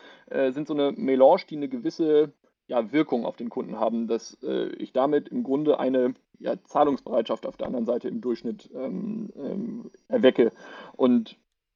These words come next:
ist das, was ich an Wirkung erzeuge, ne, wie, wie qualitativ, ähm, überzeugend, äh, trete ich auf, wie sind meine Reviews, äh, w-,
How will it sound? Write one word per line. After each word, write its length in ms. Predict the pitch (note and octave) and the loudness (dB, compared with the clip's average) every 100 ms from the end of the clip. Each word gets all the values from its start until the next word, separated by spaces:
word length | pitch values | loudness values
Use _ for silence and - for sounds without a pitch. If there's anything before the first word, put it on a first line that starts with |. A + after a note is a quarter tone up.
| D#3 | -2
ist 260 | F3+ - | -2 -2
das, 240 | D3 F#3 D#3+ | -2 -2 -4
was 140 | D3+ | -6
ich 120 | C3 | -6
an 140 | A#2+ G#2+ | -6 0
Wirkung 320 | D3+ - F#3 | 0 0 -2
erzeuge, 580 | - - C#3+ D3 A#2+ A2+ | -4 0 4 6 4 0
ne, 300 | C#3 E3 - F2 | 0 0 -6 -18
wie, 440 | - C#3+ D3 C3+ | -16 -12 -10 -12
wie 140 | A#2+ C#3+ | -12 -16
qualitativ, 800 | - C3+ C#3+ C3+ - C#3+ - - | -4 -2 -2 -4 -6 -8 -10 -6
ähm, 480 | B2+ B2 B2 B2 - | -2 -2 -2 -2 -4
überzeugend, 840 | A#2+ - A2+ C3 B2 B2+ B2 A#2 | 0 2 2 2 0 2 -2 -2
äh, 180 | B2+ B2 | -2 -2
trete 300 | A2+ - A#2+ | -2 -4 -6
ich 100 | - | -2
auf, 300 | A#2+ B2 - | 4 4 2
wie 80 | C#3+ | -4
sind 160 | C#3 - | -2 -2
meine 300 | B2+ B2+ B2 | 2 2 2
Reviews, 720 | A2+ C3 C#3+ B2+ B2 B2 - | 0 -4 -4 -2 -2 -2 -4
äh, 260 | B2 B2 | -2 -2
w-, 240 | B2 - | -4 -8